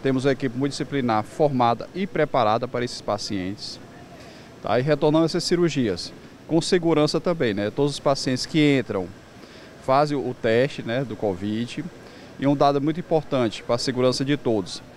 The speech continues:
nós não tivemos até hoje nenhum paciente que foi infectado aqui dentro, né? Então,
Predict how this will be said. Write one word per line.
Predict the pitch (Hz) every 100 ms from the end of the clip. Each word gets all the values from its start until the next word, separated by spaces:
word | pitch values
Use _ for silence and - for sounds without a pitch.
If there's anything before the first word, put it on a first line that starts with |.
| - - -
nós | 110 127
não | 147
tivemos | 156 151 139 135
até | 131 160
hoje | 156 123 131 143
nenhum | 127 147
paciente | 160 165 - 135
que | -
foi | 147 160
infectado | 160 - 156 - 127 127
aqui | 135 147
dentro, | 117 87 - 95
né? | 107
Então, | 120 117 131